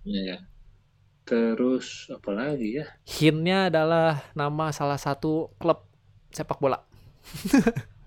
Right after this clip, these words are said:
Speaker 2: Susah.
Speaker 1: Wah.
Speaker 2: Nggak juga sih.
Speaker 1: Tahu, eh. Eh, Wamena, Wamena.
Speaker 2: Eh, bukan. Wamena juga kalau nggak salah ada di, eh, pulau utama. Ya, Wamena pulau utama.
Speaker 1: Sepak bola apalagi nya kan Jayapura, Persiwa Wamena.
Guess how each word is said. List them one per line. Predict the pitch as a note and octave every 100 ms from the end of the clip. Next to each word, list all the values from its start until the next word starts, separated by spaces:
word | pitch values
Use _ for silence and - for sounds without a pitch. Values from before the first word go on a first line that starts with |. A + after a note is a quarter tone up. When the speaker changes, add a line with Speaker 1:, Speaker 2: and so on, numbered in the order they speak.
| - - -
Speaker 2:
Susah. | - B2 - - _ _ _ - -
Speaker 1:
Wah. | - G#2
Speaker 2:
Nggak | A#2
juga | A#2 D3+
sih. | - - _ _
Speaker 1:
Tahu, | - A2+ A#2+ A#2+ B2+ C3+
eh. | B2 - -
Eh, | - B2+ B2+ C3 C3 C3 B2+ -
Wamena, | C#3+ D3+ F3+ F#3 F3+
Wamena. | - C#3+ E3+ D3 - - -
Speaker 2:
Eh, | F#3 G3 G#3 G#3 G#3
bukan. | D#3+ C3+ A#2+ A#1+ -
Wamena | A2 A2+ A#2+ B2+ C3
juga | C3 C#3
kalau | A2 A2+
nggak | G#2+ A#2
salah | A#2+ B2+
ada | A2+
di, | A2 A2 - -
eh, | - A2 G#2+ G#2+ G2+ G2+ G2+ G#2 G#2 - - _ _ _
pulau | B2 A2+ A#2
utama. | A#2+ G#2 F#2
Ya, | F#2 -
Wamena | - G#2 G#2+ A2
pulau | - -
utama. | - - - - -
Speaker 1:
Sepak | - A2 - -
bola | G#2 A2 E3
apalagi | C3 B2+ E3 E3+
nya | F3
kan | F#3 F3 E3 D#3
Jayapura, | - C3 B2 - G#2+ B2 E3 F3+
Persiwa | - - B2+ B2
Wamena. | A#2+ A#2 A2+ G#2 A#2+ E3